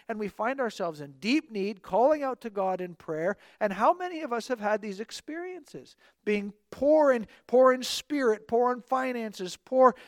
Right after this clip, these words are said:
in, in, in relationships, poor in health, all of these kinds of, uh, situations we can find ourselves in. We call out, and here we are today,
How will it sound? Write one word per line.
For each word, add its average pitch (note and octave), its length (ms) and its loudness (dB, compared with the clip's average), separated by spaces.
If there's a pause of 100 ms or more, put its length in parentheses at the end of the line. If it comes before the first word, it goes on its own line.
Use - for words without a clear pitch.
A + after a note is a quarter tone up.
(120)
in, A3 140 2
in, A3 180 -6
in A3+ 160 -8
relationships, A3+ 880 0
poor A#3+ 280 2
in A3 60 -2
health, G#3+ 440 2
all F4 340 2
of F4+ 60 -8
these D#4+ 220 -8
kinds D4 320 -14
of, C4 80 -14 (360)
uh, A#3 140 -2
situations B3 640 -8
we A#3 80 -10
can A3+ 160 -16
find B3+ 280 -8
ourselves G3+ 400 -8
in. F3+ 120 -12
We F#3 80 -12
call B3+ 300 -6
out, B3+ 180 0
and F#3+ 140 -10
here F#3+ 160 -10
we B3+ 140 -8
are F#3+ 140 -2
today, D3+ 400 -8